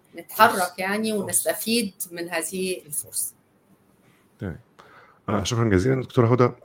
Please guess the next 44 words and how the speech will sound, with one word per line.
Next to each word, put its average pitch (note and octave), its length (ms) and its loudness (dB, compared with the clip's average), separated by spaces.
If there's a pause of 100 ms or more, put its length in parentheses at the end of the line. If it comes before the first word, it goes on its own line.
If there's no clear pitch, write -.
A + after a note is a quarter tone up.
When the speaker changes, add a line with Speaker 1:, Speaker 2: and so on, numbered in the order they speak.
Speaker 2:
آه، F#2 340 4
على F2+ 360 2
إنك F2 360 -4
شرفتينا F#2 380 4
النهاردة G2+ 360 6
في F2+ 140 -2
ال-، D#2 560 -4
في - 100 -8
ال E2+ 240 -6
Ask - 40 -6
Develop - 440 -4
Podcast. - 400 -4
و-، F2+ 260 2
وإن E2+ 300 4
شاء - 140 2
الله A#2 120 4
لو A2+ 80 2
في - 160 -2
أي A#2+ 120 0
حاجة A#2 320 2
أو F2 100 0
أي، G2+ 440 0
آه، F2+ 340 0 (140)
حاجة D#2+ 340 -2
حضرتك E2+ 260 -10
محتاجينها F2+ 580 -6
أو D#2+ 200 -4
في - 100 -16
ال-، E2 100 -6
في - 100 -20
البروجرام F#2 480 -2
محتاجين E2+ 320 -8
تتواصلوا F2 440 -6
مع D#2 60 2
الناس، D#2+ 380 -6
أنا D#2 200 -2
تحت - 240 -16
أمركم. F#2 280 -6 (640)
آه، D#2+ 160 0
وإن E2 160 -2
شاء F#2 200 -2
الله F2+ 220 2
الناس E2+ 340 -4
تستفيد G#2+ 400 -8